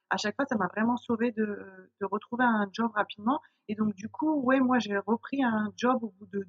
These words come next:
deux mois, euh, en tant que formatrice en insertion professionnelle dans un centre de formation, en fait.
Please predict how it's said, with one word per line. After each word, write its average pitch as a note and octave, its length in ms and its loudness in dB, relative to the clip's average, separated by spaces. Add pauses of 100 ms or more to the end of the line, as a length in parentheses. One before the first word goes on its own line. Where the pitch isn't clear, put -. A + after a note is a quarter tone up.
deux A3 120 6
mois, A#3 340 6 (420)
euh, G3 380 2
en G#3 100 4
tant C4 160 2
que B3 160 2
formatrice A3+ 680 2
en G#3+ 140 2
insertion G#3 400 -2
professionnelle A3 680 -4
dans G3+ 140 2
un G3+ 100 0
centre A3 360 -10
de G#3+ 100 -10
formation, G3+ 460 -8
en F3+ 40 -20
fait. - 40 -20